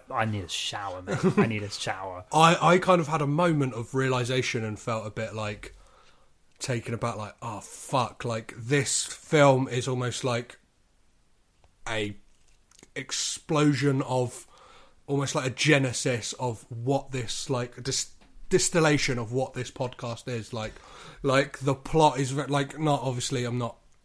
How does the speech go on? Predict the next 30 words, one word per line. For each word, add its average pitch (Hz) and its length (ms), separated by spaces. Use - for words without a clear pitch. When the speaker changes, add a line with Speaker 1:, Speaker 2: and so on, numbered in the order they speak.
Speaker 2:
trying 131 260
to 117 100
deep 123 280
dive 117 340
into 117 340
snuff - 380
movie, 143 140
but, 139 160
like, 135 100
trying 165 280
to 156 100
deep, 156 380
like, 143 260
really, 151 720
ugh, - 300
go 165 100
into 156 240
the 143 100
mire 147 760
of 127 100
filth - 720
that 120 160
is 123 200
Nicolas 120 420
Cage. 117 420
Like, 120 180
he 135 180
is 127 120
trying 127 260
to 120 100